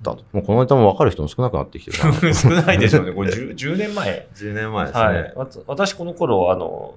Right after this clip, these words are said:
Speaker 2: 野党担当記者だったので、
Speaker 1: うん。
Speaker 2: あの、ちょうど取材してた時に、そのポスターを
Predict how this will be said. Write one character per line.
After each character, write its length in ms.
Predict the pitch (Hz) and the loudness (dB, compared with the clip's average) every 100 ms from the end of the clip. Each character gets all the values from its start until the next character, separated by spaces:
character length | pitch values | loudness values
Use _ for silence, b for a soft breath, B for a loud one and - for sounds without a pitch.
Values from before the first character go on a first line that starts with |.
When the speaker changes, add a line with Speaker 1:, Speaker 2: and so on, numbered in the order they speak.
| - | -4
Speaker 2:
野 140 | 120 | -2
党 200 | 127 160 | -2 -4
担 240 | 156 160 - | 0 0 0
当 160 | 95 | -8
記 100 | 95 | -6
者 120 | - 98 | -4 -4
だ 80 | |
っ 40 | - | -6
た 80 | - | -12
の 60 | 95 | -14
で、 340 | 113 - 104 | -14 -6 -2
Speaker 1:
う 40 | 95 | -2
ん。 180 | 82 78 B _ | -4 -12 B _
Speaker 2:
あ 100 | 101 | -6
の、 100 | 107 | -4
ち 100 | 147 | -4
ょ 40 | |
う 200 | 127 139 | -2 -2
ど 360 | 131 127 123 - - - | 0 0 -2 -6 -18 -12
取 100 | 135 | -2
材 340 | 127 135 - - 113 | -2 -2 -10 -14 -16
し 100 | - | -12
て 140 | 117 | -6
た 100 | 104 | -4
時 260 | 92 87 80 | -4 -10 -16
に、 200 | 73 95 | -18 -10
そ 160 | 110 | -6
の 100 | 107 | -6
ポ 160 | 104 110 | -4 -6
ス 80 | - | 0
タ 140 | 92 | 0
ー 120 | - | 2
を 160 | 98 | 0